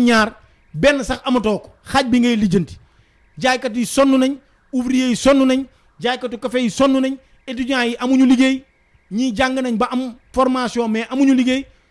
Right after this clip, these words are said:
sunu yaay yi sonn nañ, sunu paa yi nga xam ne dañoo retraité, maanaam bu ñu yeewoo mënuñu sax am téeméer bu ñu bàyyi ci kër gi dépense. Kon jamono bu tollee foofu, liggéeykat yi li ñuy fay te ñu nekk ay petits contribuables,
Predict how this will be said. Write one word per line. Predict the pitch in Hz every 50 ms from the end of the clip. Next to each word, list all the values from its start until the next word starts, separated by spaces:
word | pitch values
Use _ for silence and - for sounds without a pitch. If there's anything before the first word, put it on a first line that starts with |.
| _ _ _
sunu | - - 262 269 277
yaay | 269 262 269 269 262 254 240
yi | 220 190
sonn | - 254 277 269 262
nañ, | 262 262 254 233
sunu | - - 277 277
paa | 277 - 269 254 254
yi | 254 254
nga | 254 247
xam | - 240
ne | 240 233
dañoo | 196 226 233 247 247
retraité, | 240 247 - 247 247 220 160 190 202 202 _ _ _ _ _ _ -
maanaam | 190 240 254 254 240 208
bu | 240
ñu | 262 285
yeewoo | 277 277 269 254 233 214 208
mënuñu | 220 254 262 262 220
sax | 214 214 254 254 - 240 240
am | 226 220 180
téeméer | - 254 254 254 233 233 226
bu | 196 196 220
ñu | 226
bàyyi | 196 180 226 233 214 175
ci | 202
kër | - 214 202
gi | 180 165
dépense. | 139 196 190 - 180 160 135 - - - _ _ _ _ _ _ _ _ -
Kon | - 302 277 233
jamono | 220 311 311 311 277 233 190
bu | 175 254
tollee | - - 320 302 277 254
foofu, | - 208 185 - - - _ _ _ _ _ _ _ _ _ _ _ _ _ _ _ _ _ _ _ _ _ _ _ -
liggéeykat | 190 190 220 254 294 294 330 320 277 - 277 196
yi | 214 214
li | 208 247
ñuy | 277 294 277
fay | - 240 208 180 202 247 - _ _ _ _ _ _ _ _ _ -
te | 233 247
ñu | 269 262
nekk | 262 277 269 - - -
ay | 226 220
petits | 170 - 285 254 294 -
contribuables, | - 277 254 240 254 208 220 202 175 151 147 165